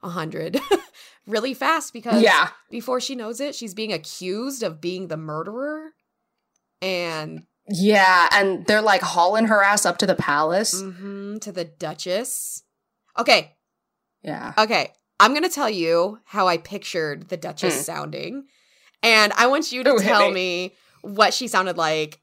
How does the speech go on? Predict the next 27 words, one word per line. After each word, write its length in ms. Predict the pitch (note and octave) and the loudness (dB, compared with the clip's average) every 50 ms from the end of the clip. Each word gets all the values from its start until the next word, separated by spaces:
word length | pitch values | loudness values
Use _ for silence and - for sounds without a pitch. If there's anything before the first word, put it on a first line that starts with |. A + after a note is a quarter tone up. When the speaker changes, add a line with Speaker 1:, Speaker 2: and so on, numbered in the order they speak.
| _ | _
Speaker 1:
in 420 | F3+ F3+ F3 E3+ E3+ E3+ E3+ E3+ E3+ | -4 -2 0 0 0 0 -2 -2 -4
the 140 | E3+ - | -4 -4
audiobook, 640 | G2+ - A3 - - - D#3 - - - - - - _ _ - | -4 -6 -6 -10 -12 -14 -12 -12 -14 -14 -16 -18 -20 _ _ -18
okay? 280 | G3+ G3 G#3+ F3 F3 G#3 | -12 -8 -6 -6 -6 -6
Speaker 2:
Mm-hmm. 840 | A3 _ _ _ _ _ _ _ _ _ _ _ _ - - G#3+ A#3 | -8 _ _ _ _ _ _ _ _ _ _ _ _ 0 4 6 6
Speaker 1:
So, 440 | A3+ A#3+ A#3+ A#3+ A3+ G#3+ - - _ _ _ _ _ _ _ _ _ _ _ _ _ _ _ _ _ _ _ _ _ _ _ _ | 8 8 8 6 4 2 0 -6 _ _ _ _ _ _ _ _ _ _ _ _ _ _ _ _ _ _ _ _ _ _ _ _
the 200 | - G#3 C4 C4+ | -4 -2 0 0
Duchess, 520 | G3+ B3+ A#3+ B3+ - F4 F4+ F#4 F4+ - - - | 2 0 0 0 0 -2 -2 -2 -4 -6 -4 2
I 220 | F#3 F#3+ F#3+ G3+ - | 4 4 4 4 2
pictured 560 | - B3+ C#4 - - D#4 D#4 D#4 D#4+ D#4 - - _ _ _ _ _ | -2 -6 -6 -6 -4 -2 -2 -2 -2 -4 -6 -10 _ _ _ _ _
just 260 | - C4+ A3+ - - | -2 0 0 -2 -4
pretty 200 | - - C4 B3+ | -6 -4 -4 -2
much, 340 | B3 B3 G#3+ G#3 - - - - | 0 -2 -2 -2 -2 -6 -6 -4
oh 100 | G#3 G#3+ | -6 -6
God, 240 | G3+ - G3+ F#3 F3 | -4 -2 -4 -4 -2
what 140 | F3 F#3+ A3 | -4 -4 -4
is 60 | G#3+ | -4
that 120 | A#3+ A#3+ - - | -6 -6 -6 -6
actress's 500 | F3+ G3 - - F3+ D#3+ - F3+ D#3 D#3+ | -10 -10 -12 -14 -14 -12 -12 -12 -10 -10
name? 300 | D#3+ C#3+ D#3 D#3 D3+ - _ _ _ _ _ _ - | -10 -10 -10 -12 -14 -18 _ _ _ _ _ _ -8
The 160 | C4 B3+ - | -8 -6 0
actress 480 | - G#3+ B3+ B3+ - E4 F4 F#4+ - - | 0 0 0 0 -2 -4 -6 -4 -4 -6
who 120 | C#4 C4+ - | -6 -8 -8
plays 640 | - - - A3 G#3 G3 F#3+ F#3 F#3 F#3 F#3+ F#3+ | -10 -8 -4 -2 0 0 0 0 -2 -2 -4 -4
Madame 460 | G#3 G#3+ F#3 F#3+ F#3+ F#3+ G3+ G#3+ G#3+ G3+ | -4 -2 0 0 2 0 0 0 0 0
Lalaurie 800 | F3+ F3+ F#3 F3+ F3+ E3+ E3+ E3+ E3+ E3+ F3+ G3+ G#3+ A#3+ C4 B3+ _ _ _ _ _ - | 0 2 2 2 0 0 0 0 -2 -2 -2 -4 -6 -8 -10 -12 _ _ _ _ _ -4
in 640 | F#3+ G3+ F#3+ F#3 F3+ F3 E3+ E3 E3+ E3 E3 E3 | -2 -2 0 0 0 0 -2 -2 -4 -6 -8 -10